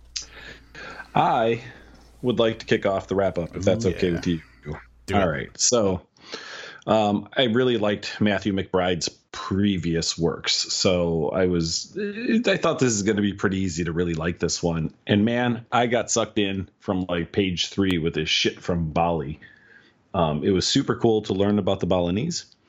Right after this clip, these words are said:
Speaker 1: Um, it was super cool to get a little, uh, closer look than I've had at drug smuggling operations <clears throat>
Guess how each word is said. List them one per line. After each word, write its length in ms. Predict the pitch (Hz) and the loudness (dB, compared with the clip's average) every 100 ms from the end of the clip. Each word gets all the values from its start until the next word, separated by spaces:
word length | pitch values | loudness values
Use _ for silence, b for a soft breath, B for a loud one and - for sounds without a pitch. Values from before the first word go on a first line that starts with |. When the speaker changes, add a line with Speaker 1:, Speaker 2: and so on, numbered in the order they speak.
| B B B B B - | B B B B B -2
Speaker 1:
Um, 600 | 98 82 73 67 65 69 | 0 0 -2 -4 -4 -2
it 60 | 87 | 0
was 140 | 95 | 2
super 240 | - 151 117 | 2 2 2
cool 320 | - 120 151 | 2 2 2
to 80 | 120 | 0
get 160 | 113 110 | 2 2
a 60 | |
little, 560 | 101 113 120 107 104 98 | 2 0 2 2 2 0
uh, 120 | 92 | -2
closer 360 | - 131 135 139 | 2 2 2 0
look 200 | 139 - | -2 -2
than 120 | 131 | 0
I've 140 | 131 | 0
had 240 | 113 131 151 | 0 0 0
at 140 | 92 | -4
drug 260 | 87 104 107 - - | -2 -2 -4 -12 -10
smuggling 600 | - 95 104 110 127 127 | -6 -2 -2 -2 -2 0
operations 920 | 127 127 131 135 - 165 156 - - | -2 -2 -2 -2 -2 -4 -4 -6 -12
<clears throat> 80 | _ | _